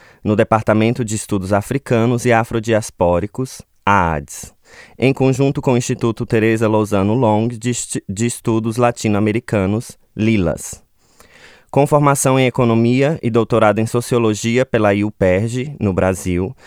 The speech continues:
Marcelo acumula uma vasta experiência acadêmica. Antes de ingressar na U T Austin, foi professor de economia na Universidade Federal do Rio de Janeiro por dezesseis anos.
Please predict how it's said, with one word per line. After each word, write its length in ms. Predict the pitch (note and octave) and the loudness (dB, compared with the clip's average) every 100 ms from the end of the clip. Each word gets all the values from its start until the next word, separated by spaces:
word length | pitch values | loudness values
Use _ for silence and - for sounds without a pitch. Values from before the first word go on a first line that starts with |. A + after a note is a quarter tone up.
| - - | -20 -4
Marcelo 420 | A#2+ B2+ C#3 C#3+ | -2 2 2 2
acumula 460 | D3 C#3+ B2 A#2+ A#2 | 2 0 2 2 2
uma 140 | A#2 | 0
vasta 380 | A2 A2+ B2+ C3 | 2 0 0 -6
experiência 520 | - A#2 G#2+ G2+ A#2 | -2 0 0 0 -2
acadêmica. 800 | - G#2+ G2 F2 D#2 D#2 - - _ _ _ _ A#2+ | -2 -2 0 -2 -2 -6 -10 -16 _ _ _ _ 0
Antes 320 | C3 C3 B2 | 0 0 -2
de 140 | A#2+ | 0
ingressar 520 | A2+ A2 A2 G#2+ F#2+ | 2 2 0 -2 0
na 120 | G2+ G2 | 0 0
U 160 | G2+ | -2
T 240 | - G2+ G2 | -4 -2 2
Austin, 580 | F#2+ G#2 - D#3 D#3+ - _ _ | 2 2 -2 -4 -4 -8 _ _
foi 220 | - C#3 | 0 0
professor 480 | - C3+ B2+ - A#2 | 0 -2 -2 -2 -2
de 80 | A#2 | -2
economia 560 | - A2 G2+ G#2+ A#2 | 0 0 2 2 2
na 100 | A#2 | 2
Universidade 720 | A2 G#2 G#2+ - G2 F#2+ F#2 | 0 -2 -4 -2 0 0 -2
Federal 400 | G#2 F#2+ G2 F#2 | -4 -2 0 0
do 80 | F#2 | -2
Rio 180 | G#2 G2+ | -4 -4
de 80 | G#2 | -2
Janeiro 400 | A#2+ A2 G#2 A2 | 0 2 0 -2
por 180 | A#2+ | -4
dezesseis 580 | A2 G#2+ A#2 - A#2 B2 | -4 -4 -2 0 -2 0
anos. 460 | F#2 A#1+ - - | -4 -4 -10 -14